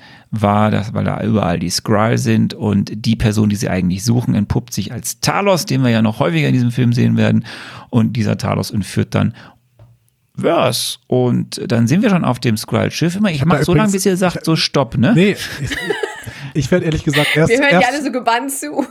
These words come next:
Speaker 2: ich werd erst stopp sagen, wenn wir bei Maria Rambeau sind. Aber, ähm,
Speaker 1: Das dauert noch
Speaker 3: Oh
Speaker 1: etwas.
Speaker 2: Ja, ist mir
Speaker 3: Lord.
Speaker 2: egal.
Speaker 3: Nee, dann, ich hab gleich noch ein, zwei Punkte, dann,
Speaker 2: Ähm,
Speaker 3: aber bitte.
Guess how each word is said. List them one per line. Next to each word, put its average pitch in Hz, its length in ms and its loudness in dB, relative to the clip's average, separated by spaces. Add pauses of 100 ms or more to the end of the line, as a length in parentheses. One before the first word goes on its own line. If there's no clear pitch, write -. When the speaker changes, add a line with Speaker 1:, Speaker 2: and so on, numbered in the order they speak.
Speaker 2:
ich - 140 -4
werd 160 140 2
erst 156 180 2
stopp 156 180 0
sagen, 143 300 2
wenn 139 120 2
wir 135 100 4
bei 131 140 4
Maria 131 340 4
Rambeau 120 360 2
sind. 113 220 -2 (360)
Aber, 143 380 2
ähm, 139 600 0 (140)
Speaker 1:
Das - 200 -2
dauert 147 300 0
noch - 100 -2
Speaker 3:
Oh 220 40 -2
Speaker 1:
etwas. 190 140 -2
Speaker 2:
Ja, 208 100 2
ist 190 180 0
mir 165 60 4
Speaker 3:
Lord. 151 120 2
Speaker 2:
egal. 120 280 2
Speaker 3:
Nee, 220 260 4
dann, 202 220 2
ich 226 140 -8
hab 254 120 -2
gleich 220 160 -2
noch 208 80 -6
ein, 185 100 -6
zwei 190 120 -4
Punkte, 180 340 -10
dann, 175 160 -4
Speaker 2:
Ähm, 127 200 2
Speaker 3:
aber 104 180 -2
bitte. - 300 -8